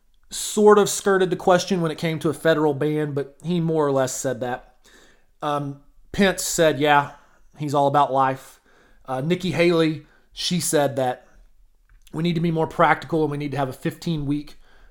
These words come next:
uh, we can propose a fifteen-week federal ban. And then you have the North Dakota guy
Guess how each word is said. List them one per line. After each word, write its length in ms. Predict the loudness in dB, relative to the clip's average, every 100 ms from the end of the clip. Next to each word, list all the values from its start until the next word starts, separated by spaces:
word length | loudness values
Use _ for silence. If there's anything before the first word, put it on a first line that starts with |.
| -20 -10
uh, 140 | -6
we 100 | -4
can 120 | -4 -4
propose 500 | -4 0 2 2 -2
a 80 |
fifteen-week 680 | -4 -6 -6 -4 -4 -2 -6
federal 360 | -4 -4 -2 -2
ban. 400 | -2 -4 -4 -10 -16 -20 -20 -20 -20 _
And 100 | 0
then 100 | 4
you 80 | 4
have 120 | 4
the 80 | 2
North 400 | 4 2 2 -6
Dakota 420 | -10 2 2 2
guy 360 | -2 -8 -10